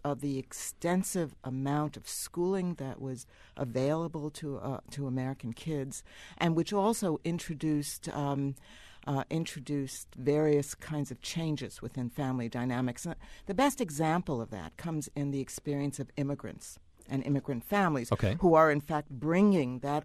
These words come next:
Speaker 1: older set of assumptions to the American scene.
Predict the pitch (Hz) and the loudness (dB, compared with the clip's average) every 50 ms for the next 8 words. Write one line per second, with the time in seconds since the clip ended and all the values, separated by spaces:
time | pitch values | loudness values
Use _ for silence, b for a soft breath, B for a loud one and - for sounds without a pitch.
0 | - - 151 156 160 165 160 165 147 156 135 135 - - - 156 147 139 135 127 | 2 4 6 8 8 6 6 4 0 -2 -4 -6 -8 -8 -6 -4 -4 -4 -4 -6
1 | - - 135 131 - 135 - - 147 131 135 - - - 127 113 117 135 - - | -6 -6 -8 -6 -6 -8 -8 -6 -6 -6 -6 -6 -8 -8 -8 -10 -10 -12 -16 -18
2 | B B B B B B B - 185 147 156 151 147 147 139 135 135 131 - 131 | B B B B B B B 0 2 4 4 2 2 0 0 -2 -2 -4 -4 -6
3 | 123 - - - 170 156 143 123 110 - 113 - | -6 -6 -6 -6 -6 -4 -4 -6 -6 -8 -10 -14